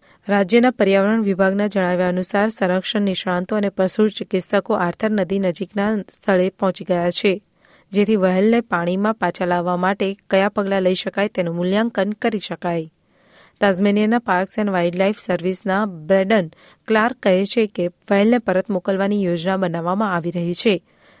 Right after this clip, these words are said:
જો કે બચાવ કાર્ય એટલું સરળ નહીં હોય.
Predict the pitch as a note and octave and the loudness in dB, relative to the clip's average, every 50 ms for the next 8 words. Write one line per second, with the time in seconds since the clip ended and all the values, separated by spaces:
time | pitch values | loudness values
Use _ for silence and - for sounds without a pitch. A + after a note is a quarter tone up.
0 | _ _ - G#3 G3+ - F#3 F3 F3+ E3+ - F3 F3 - - F#3 F3+ F3 F3+ F3 | _ _ -2 0 0 2 2 2 2 2 0 -2 -2 0 0 0 0 2 0 -2
1 | E3 E3+ F3+ _ - A3+ A3 - - G3+ G3 - - G3+ F3+ E3+ D#3+ F3 G#3 A3 | -2 -6 -12 _ -6 -6 -6 -4 -4 -6 -4 -2 -2 0 0 0 -2 -4 -8 -12
2 | _ _ G#3 G#3 G3+ F3+ F3 E3 D3+ D#3 F3+ F3+ F3+ E3 D#3 | _ _ 0 0 0 0 -2 -6 -4 -4 -2 0 0 -2 -4